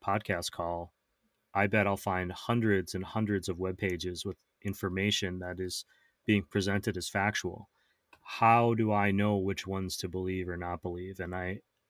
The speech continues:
I don't want to advise anyone else and say, "This is the place you go to get the right information," because frankly, we've all been burned a time or two by saying something like that. Like,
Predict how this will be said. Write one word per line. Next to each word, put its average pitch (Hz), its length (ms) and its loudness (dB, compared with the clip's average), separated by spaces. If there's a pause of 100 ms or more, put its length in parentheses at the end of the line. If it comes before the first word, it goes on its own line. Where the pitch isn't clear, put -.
(200)
I 107 140 6
don't 117 180 4
want 104 240 2
to 101 240 2
advise 95 380 2
anyone 95 240 0
else 92 280 -2
and 92 80 -8
say, 90 140 -4
"This 104 260 0
is 98 120 0
the 92 100 -6
place - 320 -2
you 101 60 -2
go 92 280 -2
to 92 140 -8
get 95 140 -4
the 92 80 -4
right 90 160 -2
information," 90 600 -4
because 90 640 -6 (1000)
frankly, 101 420 2
we've 90 140 -2
all 95 140 0
been 90 180 -4
burned 90 300 -6
a 85 40 -12
time 90 300 -4
or 87 60 -6
two 92 240 -4
by 87 140 -8
saying 92 300 -4
something 92 340 -10
like 92 160 -14
that. 90 260 -10
Like, 95 280 -16